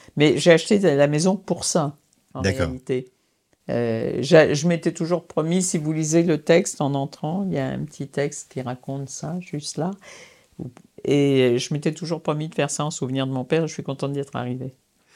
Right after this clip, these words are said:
Speaker 2: Alors, vous êtes bien évidemment la fille de, euh, Monsieur Simca, Henri Pigozzi. Question rituelle, quel est votre plus vieux souvenir lié à l'automobile ?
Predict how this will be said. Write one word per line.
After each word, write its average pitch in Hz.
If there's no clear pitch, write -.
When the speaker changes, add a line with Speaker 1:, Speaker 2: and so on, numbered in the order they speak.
Speaker 2:
Alors, 127
vous 117
êtes 123
bien 120
évidemment 104
la 90
fille 92
de, 78
euh, 78
Monsieur 156
Simca, 101
Henri 104
Pigozzi. 78
Question 139
rituelle, 147
quel 147
est 156
votre 123
plus 113
vieux 101
souvenir 113
lié 101
à 95
l'automobile ? 82